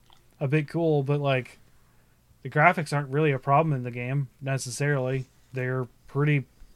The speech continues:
normal. <laughs> Like, it's a s-, two D sprite game. So, uh, and so, yeah, that's, that's, that's my entry for the do. So,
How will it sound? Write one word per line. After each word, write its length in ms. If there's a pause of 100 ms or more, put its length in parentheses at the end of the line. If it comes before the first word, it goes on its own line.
(1040)
normal. 600
<laughs> 40 (400)
Like, 320
it's 120
a 40
s-, 240
two 160
D 160
sprite 400
game. 320 (440)
So, 380 (1300)
uh, 60
and 1040 (160)
so, 200
yeah, 260 (260)
that's, 380
that's, 320 (200)
that's 220
my 240
entry 400 (800)
for 400
the 120
do. 400
So, 420